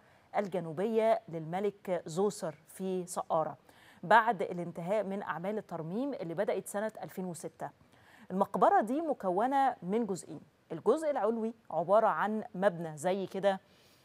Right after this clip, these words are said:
نقول إيه، المصطبة، يعني مشيد من الحجر الجيري، والجزء السفلي فمنحوت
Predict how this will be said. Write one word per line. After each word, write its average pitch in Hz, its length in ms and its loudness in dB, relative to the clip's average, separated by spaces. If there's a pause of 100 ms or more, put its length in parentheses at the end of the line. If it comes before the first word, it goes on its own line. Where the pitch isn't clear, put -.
(180)
نقول 190 180 0
إيه، 185 320 0 (420)
المصطبة، 185 540 6 (380)
يعني 165 760 -2 (120)
مشيد 185 600 2
من 202 360 0
الحجر 180 640 0
الجيري، 208 440 0 (640)
والجزء 240 640 4
السفلي 262 720 0
فمنحوت 220 760 -2